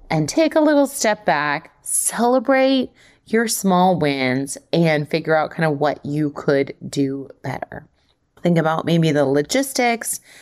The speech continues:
and realizing why the plan didn't work, what kind of things you might need to change. As I said, saying no to th-, things in the future. Maybe you needed to create some more margin or some more space between events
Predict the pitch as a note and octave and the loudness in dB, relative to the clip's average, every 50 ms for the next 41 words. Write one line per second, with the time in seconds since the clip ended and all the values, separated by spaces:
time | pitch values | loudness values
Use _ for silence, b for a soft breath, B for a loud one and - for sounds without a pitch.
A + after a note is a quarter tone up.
0 | B B B B B E3 E3 E3 D#3+ D3+ D#3 D#3 D#3 D3+ D#3 D3+ D3 D3+ D#3+ D#3+ | B B B B B 0 0 2 2 0 0 0 0 2 2 2 2 2 0 0
1 | D3+ D3 C3+ C3 B2+ C#3 D#3 F3 F3 F3 E3+ - - F3 E3 E3+ E3+ E3 D#3 D3+ | 0 0 0 0 0 2 2 2 2 0 -2 -2 -2 0 2 2 2 2 2 2
2 | D3 - - - G3+ A3+ A3 G#3 G3+ - - E3 - B2+ - - - E3 E3 D#3+ | 0 0 -2 0 0 2 2 2 0 -2 -4 -2 0 -2 -2 -2 -4 -4 -2 -2
3 | D3+ C#3+ - D#3+ D#3+ D#3 D3 D3+ D#3 D3 D3+ D3+ C#3 G#2+ G2+ C#3+ C#3+ C#3+ C#3+ C#3+ | -2 -2 -2 -2 -2 -2 -2 -2 -2 0 0 0 0 0 0 0 0 0 -2 -6
4 | - - - G3 G#3 G#3 G#3 G3 - D3+ C#3+ - C#3+ C#3 C#3 - F3+ F3 E3+ E3+ | -6 -2 0 0 2 2 2 0 0 -2 -4 -2 -4 -4 -2 0 0 0 0 0
5 | E3+ B B B B B B B B B - - - F3 D3+ C#3+ C#3 C#3+ D3+ D3+ | -4 B B B B B B B B B -6 -2 -2 0 0 2 0 0 0 0
6 | D#3+ F3+ G3 G3+ G3+ G3 G#3 - G3 F3+ F3+ - F#3+ F3 - F#3 F3+ F3+ F3 F3+ | 0 2 2 2 2 2 2 0 0 -2 -4 -6 -12 -6 -6 -4 -2 0 0 2
7 | F3+ F3+ F3 F3+ - - - E3+ E3 - - - - A3+ A#3+ B3+ A#3+ - - - | 2 2 0 -2 -6 -2 0 2 2 2 0 -2 -2 0 2 2 0 0 -2 0
8 | A3+ G3+ G3+ G3+ G3 - - - E3+ F3 F3 E3+ F#3 G3 G3+ F#3+ F#3 E3+ E3+ E3 | 2 2 2 2 0 0 -2 -2 -2 0 0 0 0 0 0 2 2 2 2 0
9 | D#3+ D#3 D3+ - - E3 - - E3+ D#3+ D#3+ D3 C#3+ C3+ - B B B B B | 0 -2 -2 -4 -4 -8 -6 -4 -2 0 0 0 0 -2 -4 B B B B B
10 | B B B - - - G3 F3 F3 E3+ D#3 D3+ C#3+ C#3+ D3 E3 F#3+ G3+ G#3 G#3 | B B B -6 -4 -2 0 2 2 2 2 2 2 2 2 2 2 2 0 0
11 | F#3+ - G3+ G3 F#3+ F3+ - - - D#3 - - - D3 D3 C#3 B2+ B2 C#3 - | -2 -2 -2 0 0 -2 -2 -2 -4 -4 -2 -2 -2 0 0 0 -2 -2 -4 -6
12 | - - - G#3+ G#3 A3+ B3+ C#4+ - - - - - - - - - - F#3+ G#3 | -8 -6 -4 -2 -2 0 -2 -2 -4 -8 -10 -8 -8 -8 -6 -6 -4 0 2 2
13 | A3 A3+ A3 A3 G#3+ A3 G#3+ G#3+ A3 A3 A3 A3 - - | 4 4 4 2 2 0 0 0 2 0 0 -2 -4 -10